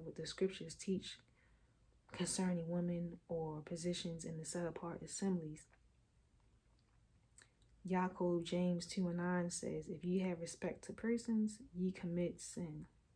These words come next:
This is the lesson learned from the life of Deborah, the prophetess and judge of Israel,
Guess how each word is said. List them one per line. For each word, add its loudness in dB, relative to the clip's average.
This 8
is -4
the 0
lesson 0
learned 0
from -2
the -2
life 0
of -2
Deborah, -2
the -6
prophetess 0
and -4
judge 0
of -6
Israel, -2